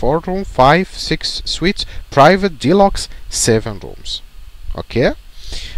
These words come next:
فلاحظ ممكن اعمل له كليك ايضا، list view ممكن اعمل له كليك ايضا، لكن الاحظ من اعمل له كليك ما يظهر لي اي ايفنت، آم، ما أدري يحدث اي تغيير. خلونا نقلل شوية من الليستة، آم،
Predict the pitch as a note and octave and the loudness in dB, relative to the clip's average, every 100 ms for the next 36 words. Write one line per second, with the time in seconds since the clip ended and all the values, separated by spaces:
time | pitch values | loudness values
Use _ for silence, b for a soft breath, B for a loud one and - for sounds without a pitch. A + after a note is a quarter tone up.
0 | - - - C#3 C3 B2 A#2+ A2+ D#3+ A3+ | -8 -8 2 6 8 8 8 6 6 4
1 | F#3 D3+ - D3+ B2+ B2+ C3 - C3+ F3 | 2 -6 -4 0 2 6 4 4 4 4
2 | - D3+ F3+ F3 G3 - G3+ F3+ F3+ - | 4 2 2 4 0 2 2 2 0 -2
3 | - E3+ D#3 D#3 D3+ D#3+ A2+ - F2 E2+ | -4 -4 -4 -2 -2 -2 -6 -6 -2 -2
4 | F2+ E2+ - F#2+ D3 - F3 E3 F#3 - | 0 0 2 0 0 2 2 4 4 2
5 | B B B - B3 A3+ G3+ C#4 - E3 | B B B 6 6 6 6 6 4 0
6 | D3 C3+ G#3 A#3+ - F3+ F3+ - E3 F3 | 2 2 4 2 6 4 4 -2 2 2
7 | F3 C#3+ C#3 C3 A#2+ G#2 D#2+ G2 - E3 | 2 2 2 2 2 0 0 -2 0 0
8 | E3+ D#3+ E3 F3 - - D#3 D#3 D#3 D#3 | 2 0 0 -4 -8 -6 -4 -2 -2 -4
9 | D#3 D3+ D#3+ G3+ A#2 - A2+ - A#2 A2 | -4 -6 -4 0 0 0 -6 -2 -2 0
10 | D#2+ C#2+ - - - - - B B B | -2 -2 -8 -14 -10 -10 -10 B B B
11 | - F#3 D4+ C#4 - E3+ C#3 - C#3 A2 | 6 6 6 4 6 6 6 0 -2 -2
12 | G2 F2+ F2 D#3 - F#2+ D3 C3+ G#2+ A2+ | -2 -2 0 -2 2 2 2 -4 -6 -4
13 | A2+ G#2+ G#2+ G2+ G2+ F#2+ F#2 | -4 -4 -6 -6 -6 -8 -10